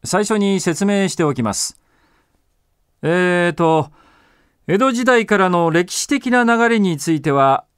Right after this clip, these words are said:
前期に取り上げました。今期は西洋美術、つまりヨーロッパ絵画ですが、これが明治以降、日本美術を革命的に変えたと言っても過言ではないわけです。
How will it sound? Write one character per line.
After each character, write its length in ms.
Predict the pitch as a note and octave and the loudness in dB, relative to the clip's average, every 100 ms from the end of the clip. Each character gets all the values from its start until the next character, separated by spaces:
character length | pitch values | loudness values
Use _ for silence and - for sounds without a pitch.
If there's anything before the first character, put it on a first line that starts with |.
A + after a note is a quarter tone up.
| _ | _
前 240 | D3 A3+ | -2 -2
期 120 | G#3+ C3 | 0 -2
に 240 | A#2+ A2+ | -2 -2
取 180 | B2+ C3 | -2 0
り 60 | |
上 60 | C3 | 0
げ 80 | B2+ | 0
ま 120 | A2+ | -2
し 80 | - | -4
た。 300 | F2 D2+ - _ _ _ _ _ _ _ _ _ _ _ - | -8 -8 -14 _ _ _ _ _ _ _ _ _ _ _ -4
今 240 | A#3+ C#4 | 0 0
期 120 | G3 | 0
は 320 | D#3 B2+ A#2 - _ - | 2 4 2 -2 _ -8
西 320 | - A#3 C#4 | 0 2 4
洋 240 | C4 A#3+ | 4 2
美 200 | E3+ F#3 | 2 -2
術、 420 | D3+ A2+ - - _ _ _ _ _ | -2 -6 -8 -14 _ _ _ _ _
つ 120 | C3+ | -6
ま 100 | F3 | -2
り 300 | C#3+ C3 - _ _ | 0 -2 -4 _ _
ヨ 240 | D#3 G3 B3+ | 0 2 2
ー 20 | |
ロ 100 | B3 | 0
ッ 20 | |
パ 340 | G#3 A3+ G#3 G3 | 0 0 2 0
絵 80 | D3 | 0
画 120 | B2+ | 0
で 120 | A#2+ | -2
す 160 | - A2 | -4 -4
が、 400 | A#2+ A#2+ - - _ _ _ _ _ _ _ _ | 0 0 -2 -12 _ _ _ _ _ _ _ _
こ 140 | D#3 | -2
れ 80 | F3+ | 0
が 280 | F3+ F3 F3 | 0 2 2
明 240 | E3 G3 | 2 0
治 200 | E3+ F3+ | 0 0
以 40 | E3+ | 0
降、 380 | C3 A2 F#2 - _ _ _ _ _ | -2 -2 -4 -10 _ _ _ _ _
日 140 | C3 F#3 | -2 0
本 240 | A#3+ A3+ | 0 0
美 100 | A3 | 0
術 280 | G3+ F3+ E3+ | -2 -2 0
を 260 | D3+ C3+ - _ _ _ | 0 0 -6 _ _ _
革 340 | - D#3 D#3 B3+ | -6 -6 -2 -2
命 180 | C4 | -2
的 200 | A3+ A3+ | -2 -2
に 180 | G#3 F#3+ | 0 0
変 180 | - F#3 | -2 -2
え 20 | |
た 120 | G#3 G#3+ | -2 -2
と 100 | F#3+ | -2
言 100 | F#3 | -2
っ 20 | |
て 220 | - A3+ | -2 0
も 320 | G#3+ G3+ - | 2 2 -2
過 160 | - C3 | -6 -4
言 240 | C#3+ D3+ | 0 0
で 80 | D3 | 2
は 140 | C#3+ A#2 | 2 2
な 180 | A#2+ | 0
い 60 | C#3+ | 0
わ 80 | G#2+ | -2
け 80 | D#2 | -6
で 80 | |
す。 240 | D#2 - | -12 -12